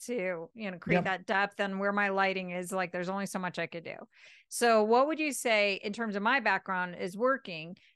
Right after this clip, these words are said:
Speaker 1: and what tweaks would you make to making sure that this is as show ready as what your space looks like?
Speaker 2: Yeah, I think it's, I mean, there's, there's, everything you've got behind you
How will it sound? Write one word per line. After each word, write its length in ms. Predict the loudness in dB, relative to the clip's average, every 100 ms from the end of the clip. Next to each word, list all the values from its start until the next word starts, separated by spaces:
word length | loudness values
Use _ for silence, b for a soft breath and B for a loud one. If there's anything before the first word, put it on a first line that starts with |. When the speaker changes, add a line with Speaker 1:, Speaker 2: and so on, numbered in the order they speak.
| _
Speaker 1:
and 140 | 0 4
what 180 | 2
tweaks 360 | 2 -4 -4 -4
would 180 | -4 -2
you 200 | -2 0
make 500 | 0 -2 -4 -10 -20 _ _ _
to 300 | -2 0 2
making 400 | 2 0 -2 -6
sure 320 | -6 -4 -2
that 280 | 0 -2 0
this 260 | 0 0 -2
is 220 | -6 -4
as 300 | 0 0 0
show 240 | -2 -2 0
ready 420 | 0 0 -2 -4
as 280 | -4 -4 -4
what 180 | -6 -4
your 300 | -2 -2 -4
space 380 | -8 -12 -12 -14
looks 240 | -16 -14
like? 280 | -14 -14 -20 _ _ _ _ _ _ _ _ _ _ 0
Speaker 2:
Yeah, 260 | 2 2 -2 _
I 120 | 4
think 260 | 6 4 4
it's, 340 | 2 2 -2 0
I 120 | 4
mean, 120 | 6
there's, 180 | 6 2
there's, 460 | -2 0 2 2 -2 -6 -6 -8 -20 -20 _ _ b b b b b _ _ -20 0 2
everything 300 | 6 4 2
you've 140 | 4
got 180 | 4 6
behind 320 | 6 6 6
you 180 | 6